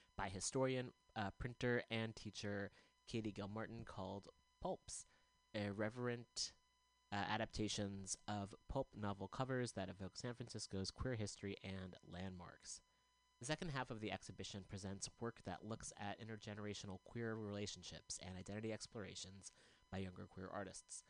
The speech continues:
Lauren Tabak's Gay Face series is portraits of L G B T Q plus folks alongside statements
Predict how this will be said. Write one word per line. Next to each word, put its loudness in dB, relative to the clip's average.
Lauren 2
Tabak's 0
Gay 6
Face -2
series 0
is -6
portraits -6
of -6
L -2
G -4
B -2
T -4
Q -4
plus -2
folks -2
alongside -6
statements -2